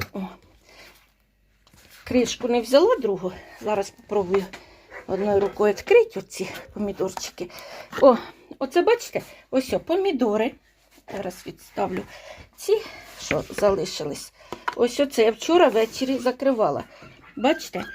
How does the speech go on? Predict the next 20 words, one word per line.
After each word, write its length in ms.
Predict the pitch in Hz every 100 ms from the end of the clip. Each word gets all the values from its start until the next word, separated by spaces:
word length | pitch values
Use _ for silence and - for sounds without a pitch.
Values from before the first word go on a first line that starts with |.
| - _ _
ось 240 | - 254 -
такі 300 | 262 254 262
помідори, 720 | 247 240 247 226 370 453 247
ось 220 | 226 -
о, 100 | - - - -
і 180 | 302 415 -
зверху 560 | - 202 226 262 - 339 - - - - _ -
гірчиця. 680 | 254 302 - 202 - - - - - - _
І 140 | - 226
отак 520 | 202 196 262 440 - - - _ _ _ _ _ _ _ _ _ _ _
я 300 | 196 226 233
закриваю 760 | 226 208 202 180 214 311 285 - _ _ _ _ _
помідори. 680 | - 359 370 247 202 185 175 - _ _ _ _ _ -
Ну 140 | 427
що, 300 | 494 - 196
кому 300 | 175 349 427
сподобалось, 720 | 440 - 415 453 381 247 190 -
попробуйте. 800 | 254 247 254 330 330 320 311 311 _ _ _ _ _ _ _ _ -
Може, 260 | 294 330 269
вам 280 | 208 220